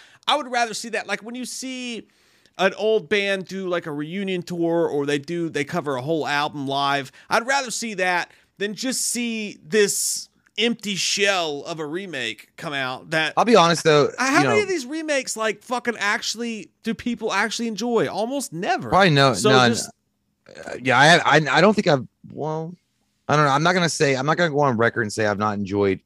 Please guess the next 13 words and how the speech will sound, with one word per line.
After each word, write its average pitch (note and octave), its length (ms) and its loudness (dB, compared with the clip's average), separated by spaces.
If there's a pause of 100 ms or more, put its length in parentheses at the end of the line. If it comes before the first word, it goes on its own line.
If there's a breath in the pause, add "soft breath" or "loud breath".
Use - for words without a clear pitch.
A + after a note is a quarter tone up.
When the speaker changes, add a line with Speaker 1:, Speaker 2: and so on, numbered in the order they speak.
(200)
Speaker 2:
a - 80 -6
particular - 640 -6
remake, E2+ 340 -6
'cause G2 140 -6
I, G2+ 80 0 (100)
I - 80 -8
can't A2+ 220 -4
remember. A2+ 60 2
Speaker 1:
Some - 160 4
of - 100 0
Speaker 2:
There - 140 0
Speaker 1:
them, - 100 -14
yeah, E3 320 -4